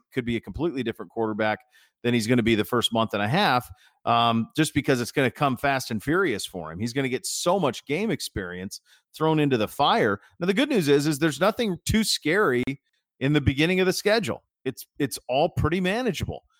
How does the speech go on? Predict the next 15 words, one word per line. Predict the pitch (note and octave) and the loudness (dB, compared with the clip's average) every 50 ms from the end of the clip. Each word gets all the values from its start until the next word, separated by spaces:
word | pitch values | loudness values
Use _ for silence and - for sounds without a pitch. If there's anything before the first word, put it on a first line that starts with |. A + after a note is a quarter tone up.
| _ _ _ - | _ _ _ -4
Um, | G2+ A2+ A2+ A2 A2 G#2+ G#2+ G#2+ | 0 0 2 2 0 0 0 0
there's | A#2+ A#2+ A#2 | -2 0 0
that | C#3 C3 A2+ G#2 | 0 -2 -2 -2
date | B2+ C3+ D3+ D#3 | -2 0 0 0
at | D3 - | 0 -2
Lincoln | B2 B2+ C#3 D3 - D#3+ C#3+ | -2 -2 -4 -2 -2 -2 -2
that | C#3 C3 - | -2 -4 -4
could | - - D3+ C#3 | -4 -4 -4 -2
get | C3 D3 C#3+ | 0 0 0
a | C#3 | 0
little | C3 C3 C3 C#3+ | 0 -2 -4 -2
bit | C3+ D3 C3+ - A#2 | -2 -2 -2 -2 -4
dicey, | A2 A#2+ A#2+ C3 B2+ - - F3+ F#3 | -4 -2 -2 -2 -4 -6 -8 -8 -4
but, | D3+ D3 C3 - _ _ _ _ _ _ _ - | -2 -2 -4 -4 _ _ _ _ _ _ _ -6
um, | - A2+ A2 A2 G#2+ G#2+ G#2+ A2 G#2+ G#2+ G2+ | -2 -2 0 0 0 -2 -2 -4 -4 -6 -8